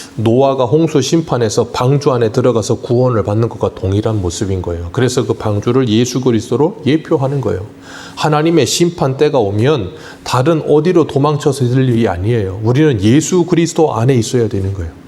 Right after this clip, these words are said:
그렇지 않으면 우리의 영혼은 안전하지 않습니다.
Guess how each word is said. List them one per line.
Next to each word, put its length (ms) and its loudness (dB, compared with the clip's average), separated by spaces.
그렇지 400 2
않으면 540 0
우리의 300 2
영혼은 340 2
안전하지 540 0
않습니다. 640 -4